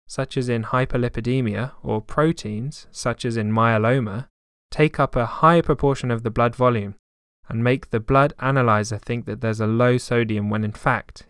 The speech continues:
if you separate the lipids or proteins away from the plasma, the sodium concentration would be normal. If the patient has a low sodium but a high osmolality, this is usually caused by a very high level of glucose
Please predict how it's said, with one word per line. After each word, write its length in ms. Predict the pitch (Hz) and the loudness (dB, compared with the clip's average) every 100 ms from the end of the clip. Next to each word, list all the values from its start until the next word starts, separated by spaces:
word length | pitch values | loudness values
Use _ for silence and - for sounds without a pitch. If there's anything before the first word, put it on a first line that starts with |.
| - | -12
if 180 | 123 | -6
you 80 | 131 | -4
separate 500 | - 156 143 131 127 | -2 -2 0 2 2
the 60 | 117 | 0
lipids 340 | 131 - 123 | 0 0 0
or 100 | 123 | 0
proteins 460 | 104 117 117 117 107 | 0 -2 -2 -4 -4
away 320 | 107 123 170 | 0 4 4
from 220 | 175 120 | 4 -2
the 80 | 107 | -4
plasma, 520 | - 107 104 107 110 - _ _ - | -2 -4 -4 -6 -6 -8 _ _ -10
the 80 | 107 | -10
sodium 480 | - 123 127 127 123 | -2 0 2 0 -2
concentration 720 | - 113 117 - 110 - 110 | -2 -4 -6 -6 -8 -6 -6
would 160 | 107 | -4
be 120 | 110 110 | -2 0
normal. 480 | 117 127 110 98 - _ _ _ _ _ _ _ _ _ _ | 2 2 0 -4 -10 _ _ _ _ _ _ _ _ _ _
If 140 | - - | -6 -2
the 120 | 185 | 0
patient 400 | 185 180 - 127 | 2 2 0 -2
has 140 | 135 | 2
a 80 | 120 | 2
low 240 | 120 139 | 6 6
sodium 460 | 143 - 135 127 120 | 6 2 0 2 0
but 120 | 110 | -2
a 220 | 104 - | -4 0
high 280 | 160 180 196 | 6 6 6
osmolality, 960 | - 113 117 107 107 107 107 - 110 160 _ _ _ | 4 -2 -2 -2 -2 -4 -8 -8 -8 -10 _ _ _
this 300 | - 151 - | 0 0 2
is 220 | 180 165 139 | 0 0 0
usually 540 | 135 151 165 147 123 | 0 2 2 0 -2
caused 400 | - 113 107 104 | -2 -2 -2 -2
by 180 | 104 107 | -6 -6
a 40 | |
very 400 | 107 135 139 143 | -4 2 4 2
high 380 | 127 127 123 120 | 2 2 4 2
level 320 | 120 117 113 | 2 0 -2
of 180 | 107 - | -2 -6
glucose 800 | - 139 156 - 107 101 - - | 0 4 4 2 -4 -4 -10 -16